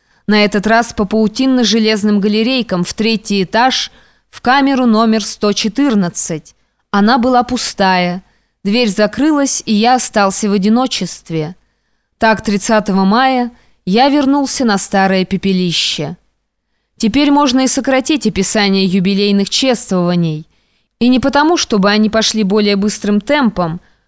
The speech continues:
а по противоположной причине. Ближайшие три с половиной месяца протекли решительно без всяких событий, и все чествование заключалось в строгой изоляции.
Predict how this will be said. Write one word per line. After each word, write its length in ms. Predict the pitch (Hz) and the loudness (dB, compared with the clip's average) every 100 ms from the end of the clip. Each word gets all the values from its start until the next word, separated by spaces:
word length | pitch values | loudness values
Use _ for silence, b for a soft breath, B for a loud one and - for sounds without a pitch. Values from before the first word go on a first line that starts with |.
| b _ | b _
а 120 | 220 | -4
по 140 | 233 233 | -2 0
противоположной 880 | 269 262 277 269 262 277 240 262 | 0 0 0 0 2 2 0 -2
причине. 800 | 226 262 - - 196 175 151 196 _ _ _ _ - | -2 -4 -2 0 0 0 -4 -12 _ _ _ _ -2
Ближайшие 680 | 214 247 262 262 262 262 233 | 0 2 2 0 0 -2 -2
три 180 | 262 | -2
с 80 | 247 | -2
половиной 540 | - 240 233 247 233 233 | 0 0 2 2 2 2
месяца 520 | 269 277 202 - 196 | 0 -2 -6 -4 -4
протекли 560 | 220 226 254 240 285 | -2 -2 -2 0 0
решительно 600 | 269 247 - 311 269 254 233 | 0 0 0 -2 0 0 0
без 180 | 226 | 0
всяких 400 | - 285 294 262 | -2 -2 -2 -4
событий, 760 | - 233 196 190 180 180 175 175 _ _ _ _ - | -2 0 2 0 -2 -4 -6 -6 _ _ _ _ -4
и 80 | |
все 220 | - - 240 | -2 0 0
чествование 800 | - 269 - 240 233 233 226 | 0 -2 -2 0 2 2 2
заключалось 640 | 202 214 220 196 254 233 220 | 0 -2 -2 0 0 0 0
в 40 | |
строгой 460 | - - 202 190 202 | -4 -2 0 0 0
изоляции. 920 | 185 214 226 240 - - - 156 180 | 0 0 2 0 -2 -8 -8 -10 -12